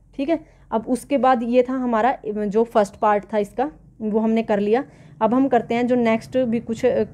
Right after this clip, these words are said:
क्वेश्चन दे रखे हैं, सेकंड, अ, पार्ट जो दे रखा है इसका, वो सॉल्व करते हैं। सेकंड पार्ट में हमें दिया हुआ है यहाँ पे ज़ीरो पॉइंट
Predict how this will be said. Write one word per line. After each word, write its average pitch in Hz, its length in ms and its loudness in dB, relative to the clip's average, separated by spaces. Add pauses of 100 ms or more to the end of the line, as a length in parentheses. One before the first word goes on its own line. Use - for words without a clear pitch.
(160)
क्वेश्चन 220 400 0
दे 220 100 4
रखे 208 260 -4
हैं, 254 80 -4
सेकंड, 226 440 -2
अ, 214 120 -4 (500)
पार्ट 220 280 4
जो 233 140 2
दे 214 140 4
रखा 214 240 -4
है 214 80 0
इसका, 262 340 -4
वो 214 240 0
सॉल्व 214 260 -2
करते 202 320 -4
हैं। 285 180 -6 (1800)
सेकंड 262 440 2
पार्ट 247 260 4
में 247 120 0
हमें 240 220 0
दिया 240 160 2
हुआ 214 160 2
है 214 60 4
यहाँ 208 200 0
पे 233 180 -2
ज़ीरो 226 320 2
पॉइंट 247 560 -4